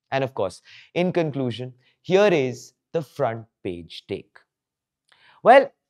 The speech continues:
the scoreboard after tonight looks like this. Six thousand six hundred and seventy-five crore rupees on the table. Ten gigawatts of capacity. One thousand jobs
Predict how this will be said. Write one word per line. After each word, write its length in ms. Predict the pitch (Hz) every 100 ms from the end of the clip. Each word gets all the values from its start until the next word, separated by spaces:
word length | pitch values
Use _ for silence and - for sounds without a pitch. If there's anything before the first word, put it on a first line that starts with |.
| _ _ -
the 120 | 180
scoreboard 840 | - - 208 254 151 104 107 156 _ 120
after 340 | 147 160 202
tonight 540 | 165 165 143 185 214 - _ -
looks 300 | 196 196 -
like 320 | 143 - 85
this. 220 | 110 - - - -
Six 240 | 254 -
thousand 420 | - 185 165 185 196
six 300 | 190 165 160
hundred 360 | 131 120 131
and 140 | 156 -
seventy-five 680 | 135 123 127 120 117 104
crore 260 | - 104 101
rupees 580 | 98 104 160 180 - - _ -
on 200 | 95 92
the 100 | 98
table. 320 | 120 92 - _ _ - - 226
Ten 300 | 262 277 196
gigawatts 760 | 220 175 165 127 120 - - 127
of 180 | -
capacity. 680 | - - 107 101 107 85 80 -
One 400 | 143 220 226 -
thousand 640 | 170 175 180 135 139 107
jobs 640 | 90 143 180 220 185 -